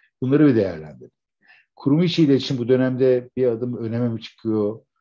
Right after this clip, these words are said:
Ee, daha mı önem kazanıyor? Ee, bunu değerlendirdik. C E O'ların rol model kimliklerinde neleri görmek istiyoruz özellikle bu dönemde? İklim krizi meselesinde nerede durmalılar onlar?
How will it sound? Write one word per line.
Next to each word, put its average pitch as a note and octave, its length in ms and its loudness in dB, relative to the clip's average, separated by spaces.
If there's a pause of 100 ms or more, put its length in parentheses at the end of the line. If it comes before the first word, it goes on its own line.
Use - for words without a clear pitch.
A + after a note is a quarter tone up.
(300)
Ee, G#2+ 40 -6
daha G#2+ 440 0
mı C3 120 0
önem A2+ 300 -6
kazanıyor? G#2+ 720 -6 (600)
Ee, B2+ 40 -8 (400)
bunu B2+ 260 -6
değerlendirdik. E2+ 840 -6 (380)
C - 300 -6
E C#3 80 6
O'ların D#3 600 2
rol C3+ 240 2
model B2 360 0 (380)
kimliklerinde A2+ 600 -4
neleri C3+ 300 2
görmek A#2 320 -2
istiyoruz G2 380 -8
özellikle F#2+ 440 -8
bu F#2 80 -10
dönemde? F#2+ 560 -6 (400)
İklim A#2 320 -8
krizi A2 300 -8
meselesinde G#2+ 880 -4
nerede A2+ 380 0
durmalılar E2+ 520 -14
onlar? F2+ 600 -10